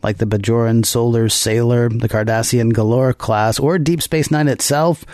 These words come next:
you can do that. It's gonna cost you a tiny bit more. Either online, you can do that at shop dot eagle moss dot com, or you can hit up your local comic shop. But again, to subscribe,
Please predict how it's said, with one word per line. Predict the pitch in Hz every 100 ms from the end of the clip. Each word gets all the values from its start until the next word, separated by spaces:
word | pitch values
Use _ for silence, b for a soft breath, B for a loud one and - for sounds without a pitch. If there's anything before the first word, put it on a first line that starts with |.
| B B B B _
you | 131
can | 139 190
do | 285
that. | 156 92 - - - _ _ _
It's | -
gonna | 139 131
cost | 123 -
you | 104
a |
tiny | 98 110 104
bit | 98 117
more. | 131 104 107 127 - _ _ -
Either | 113 110 107 107
online, | 127 139 120 113 110
you |
can | 110
do | 107 104
that | 113 123
at | 90
shop | - 117 113 -
dot | 104 101 -
eagle | 131 131
moss | 107 95 92
dot | 110 101 -
com, | 113 110 117 143
or | 156
you | 139
can | 127
hit | 113 117
up | 110
your | 104
local | 101 101
comic | - 101 92 92
shop. | - - - - B B B B B B B _
But | 120
again, | 120 107 90 73 71 - _ _
to | - 185
subscribe, | 180 151 - 107 87 76 87